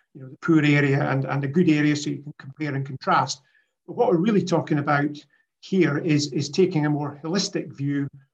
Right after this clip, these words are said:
of crop nutrition and, and sample during the season so that we're helping optimize plant nutrition, which is going to ultimately help optimize grain output and economic output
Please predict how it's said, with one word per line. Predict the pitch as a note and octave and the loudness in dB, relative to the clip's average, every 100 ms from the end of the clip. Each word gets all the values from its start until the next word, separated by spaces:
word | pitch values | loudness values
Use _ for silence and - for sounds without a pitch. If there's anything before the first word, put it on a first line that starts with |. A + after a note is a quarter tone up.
| _ | _
of | E3 F3+ | -4 -2
crop | - D#3 D3+ | -2 -4 -4
nutrition | C3+ - D3 - C#3+ C3+ - _ _ _ | -10 -6 -6 -4 -4 -4 -6 _ _ _
and, | C#3+ D3 | -8 -6
and | C#3+ C#3 | -4 -6
sample | - - D#3 C#3+ - D#3 C#3 - _ _ _ _ _ | -4 0 0 0 -4 -8 -8 -14 _ _ _ _ _
during | - F3+ D3 | 2 4 4
the | C3+ | 2
season | - D3+ C3+ C3+ | 2 0 2 0
so | - D#3 | 0 0
that | C3+ C3+ | -2 -4
we're | D3 | -6
helping | C3 D#3+ D#3+ D#3 | -2 -2 -2 -4
optimize | F3+ - D3+ C#3 C#3 - | -4 -4 -4 -2 -4 -6
plant | D3 C3+ | -6 -6
nutrition, | C3+ - D3 - C#3+ | -8 -6 -6 -4 -4
which | F3 F3+ | -6 -8
is | D3+ - - | -8 -8 -6
going | D#3+ C#3 | -4 -2
to | D3+ | -4
ultimately | E3 C#3+ C3+ C3 C#3 | -4 -4 -6 -8 -8
help | C3 D3+ C3+ - | -8 -6 -6 -6
optimize | - C#3 - C#3 B2+ B2+ B2+ - _ _ _ _ _ | -12 -14 -10 -6 -4 -4 -6 -12 _ _ _ _ _
grain | D3 C#3+ C3 | 0 2 2
output | C3 D3 - C3+ - - _ - | 0 -4 -10 -10 -14 -20 _ -16
and | C3+ | -12
economic | C#3 E3 C3 C3 C#3 | -8 -8 -8 -14 -12
output | C#3 C#3 _ | -12 -14 _